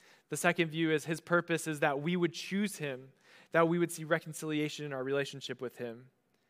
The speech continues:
The third view, the, the in-between one, would say his, his will is to defeat the enemy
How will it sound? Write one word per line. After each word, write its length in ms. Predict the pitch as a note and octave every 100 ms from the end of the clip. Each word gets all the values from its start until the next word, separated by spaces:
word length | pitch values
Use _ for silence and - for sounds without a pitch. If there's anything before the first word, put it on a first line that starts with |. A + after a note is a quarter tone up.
| _ _ _ _ _ _ _ _ _ -
The 100 | D3
third 260 | F3 F3+
view, 480 | D#3 E3+ E3 E3 D#3 - E3+
the, 440 | C3+ C3 C3 C3 - -
the 120 | C#3
in-between 540 | D#3 E3 D#3+ - D#3
one, 160 | D3 C#3+
would 140 | C#3
say 380 | C3+ C#3+ C3+ C3 C3
his, 200 | - D3 C#3+ D#3+ -
his 300 | D3 C#3+ C#3
will 500 | D#3+ D3+ D3 D3 C#3 _ _ _ _ _ -
is 220 | C#3+ B2+
to 120 | -
defeat 420 | C3 B2+ - C#3+
the 100 | C3
enemy 480 | B2+ C3 C3 B2+ B2